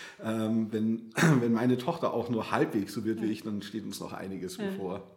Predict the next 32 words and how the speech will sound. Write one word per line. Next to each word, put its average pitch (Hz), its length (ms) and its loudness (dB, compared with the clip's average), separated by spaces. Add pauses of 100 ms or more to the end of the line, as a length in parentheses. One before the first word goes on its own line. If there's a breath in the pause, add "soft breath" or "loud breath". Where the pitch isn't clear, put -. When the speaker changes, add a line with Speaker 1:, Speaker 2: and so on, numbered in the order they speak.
(220)
Speaker 2:
Denk 180 220 -4
ich 190 120 -12
mir 185 140 -4
bei 180 60 0
Speaker 1:
Ja. 180 60 0
Speaker 2:
mir 190 220 -4
auch 180 140 -12
mal, 180 140 -6 (140)
ja. 190 120 -8 (160)
Also, 196 280 -2
w-, 214 60 -8
Speaker 1:
Also 208 300 -4
Speaker 2:
so, 202 380 0
äh, - 40 -14 (360)
Schul-, 233 320 -6 (180)
Punk-mäßig 226 800 2
oder 202 180 0
wie 202 120 -2
warst 196 240 -4
du 202 300 -4
so? 190 260 -4
Speaker 1:
Ja, 160 300 4
also, 127 200 2
Speaker 2:
Ja. - 100 2
Speaker 1:
äh, - 100 -2
ja, 95 200 -2
ich - 140 -4
war, 104 140 0
erstens 110 500 -2
war 113 200 -2
ich - 160 -8
ab, 101 200 -4